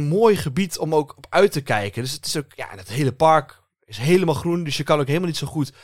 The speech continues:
vanuit de achtbanen naar alle andere achtbanen kijken. Ja, het is echt, ja,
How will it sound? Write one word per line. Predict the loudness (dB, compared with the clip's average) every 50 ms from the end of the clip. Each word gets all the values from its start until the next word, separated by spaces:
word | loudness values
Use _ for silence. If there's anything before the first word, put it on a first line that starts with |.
| -20 -20 _ _ _ _
vanuit | _ 0 0 2 2
de | 2
achtbanen | -2 -4 -4 0 0 0 0 0 -2 -6 -4
naar | -6 -6 -2
alle | -2 0 0 0
andere | -2 -2 -2 0 0 0
achtbanen | 0 0 2 2 2 2 2 0
kijken. | -2 0 0 0 -2 -4 -6 -6
Ja, | -6 -6 -6
het | -6 -6 -6 -8 -8 -8
is | -8 -6 -2
echt, | -2 -2 -2 -2 -8 -14 _ -20 -20 -20 _ _ _ _ _ _ _ _ _
ja, | _ 0 0 0 0 -8